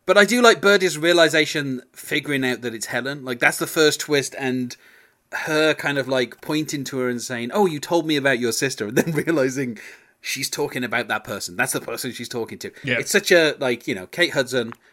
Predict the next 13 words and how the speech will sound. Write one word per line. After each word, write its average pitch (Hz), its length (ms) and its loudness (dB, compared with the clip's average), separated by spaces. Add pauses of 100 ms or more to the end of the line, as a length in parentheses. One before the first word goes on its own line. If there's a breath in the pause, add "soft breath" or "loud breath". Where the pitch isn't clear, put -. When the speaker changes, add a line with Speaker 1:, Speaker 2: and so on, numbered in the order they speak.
(120)
Speaker 1:
obviously 139 340 -4
everyone, 104 320 -8 (100)
you 139 160 -8
know, 92 180 -10 (160)
every, 156 220 -8
one 196 180 -2
of, 160 180 -2 (280 loud breath)
one 226 160 -6
of 190 80 0
the 165 80 -2
top 160 240 -2
Nepo 131 300 -2
babies, 110 520 -4